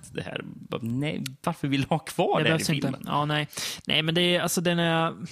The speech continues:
Speaker 2: den är ju för lång, men den är ändå ganska underhållande i bitvis. Sen är det ju något slags perverst in som gillar det här nittio-tals, eh, nittio-taliga, eh, som den här filmen ändå bjuder på ganska friskt.
Speaker 1: Mm.
Speaker 2: Eh, så att, eh, det är bra slut också förresten, tycker jag.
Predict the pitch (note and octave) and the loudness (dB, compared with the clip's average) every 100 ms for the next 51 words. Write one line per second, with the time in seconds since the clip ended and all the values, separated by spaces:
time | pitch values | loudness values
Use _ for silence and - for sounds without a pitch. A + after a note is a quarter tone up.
0 | - - - A3 E3 E3 E3 E3+ E3 D3+ | -16 -20 -12 -2 2 4 2 4 2 2
1 | C#3 E3 D#3+ D#3+ E3 E3+ G#3 F#3+ F#3+ F#3 | 0 0 2 2 2 2 4 2 2 2
2 | - F#3+ F#3+ D#3 C#3+ D3+ E3+ F3+ E3+ E3+ | 2 2 2 2 0 0 0 0 0 -2
3 | C#3+ C#3+ C#3 D#3+ C#3+ E3 E3+ D3 - D3+ | -2 -4 -4 -2 0 0 -2 -2 -4 -4
4 | D3 - D#3 D3+ D#3 - C#3+ C#3 D3+ D#3+ | -6 -6 -4 -2 -2 -4 -4 -2 0 2
5 | C#3+ D3 F3+ - - - - - - D3+ | 2 4 2 0 -8 -12 -12 -6 0 2
6 | C3+ D3 - C#3+ C3 C3 C3 B2+ - D3 | 4 2 0 0 2 2 2 0 0 0
7 | - C#3 C3+ C#3+ C3 B2+ C3+ C#3 C3 B2+ | 0 0 0 0 0 0 0 -2 -4 -8
8 | - - C#3 - C#3+ C#3 C#3 C3+ B2 C#3 | -12 -6 -4 -4 -4 -2 0 -2 -2 -2
9 | C3+ C#3 C#3 C#3 C#3+ C#3 D#3 D3 - C3+ | -2 -2 -2 0 0 2 2 0 -2 -2
10 | C#3 C#3 - D#3 D#3+ - - - F3 G#2+ | 0 0 -2 0 0 0 -8 -10 -4 -2
11 | A#2+ - C#3 C3+ C#3 C3 - C#3 - - | -2 0 0 2 2 0 0 0 -2 -2
12 | C3+ C3+ C3+ C3+ C#3 - E3+ F#3 F3+ - | 0 2 2 0 -2 0 0 0 -4 -2
13 | G#3+ G3+ G3 F#3 A#3+ - C#3+ - C#3 - | 2 2 2 0 -2 -2 -4 -4 -6 -2
14 | C#2+ - | -2 -4